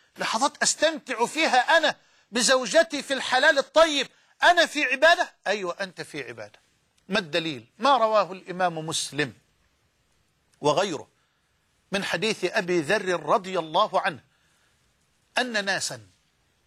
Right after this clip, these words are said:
أتوا رسول الله صلى الله عليه وسلم فقالوا: "يا رسول الله،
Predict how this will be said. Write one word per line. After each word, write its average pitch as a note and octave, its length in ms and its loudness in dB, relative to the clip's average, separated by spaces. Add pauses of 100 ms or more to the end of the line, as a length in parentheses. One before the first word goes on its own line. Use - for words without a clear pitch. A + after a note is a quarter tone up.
(280)
أتوا G#3+ 340 -2
رسول G#3 380 0
الله F3+ 420 2
صلى E3 300 -6
الله E3 460 2
عليه C#3+ 300 -6
وسلم D3 500 -6 (580)
فقالوا: F3+ 560 0
"يا G3+ 160 2
رسول F3 360 -6
الله، D3+ 380 2